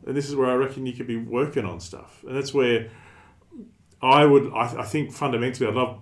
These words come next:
to see us more deeply move into real fellowship where we're speaking the truth in love, framing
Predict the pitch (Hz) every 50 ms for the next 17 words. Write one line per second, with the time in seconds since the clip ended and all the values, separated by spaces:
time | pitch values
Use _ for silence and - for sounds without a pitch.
0 | - _ - - - - 127 - - 135 120 113 110 107 104 123 123 131 127 113
1 | - 98 120 135 135 135 135 135 127 113 113 113 113 113 113 110 107 107 107 101
2 | 98 101 101 113 113 117 117 110 98 101 101 - 110 101 107 101 - - 101 -
3 | 107 104 104 104 104 104 - - 135 123 - - 120 104 104 101 101 - 110 107
4 | 104 107 104 98 101 104 98 90 95 107 - - - - - _ _ - - -
5 | - - 135 135 139 143 147 143 139 127 127 120 110 107 -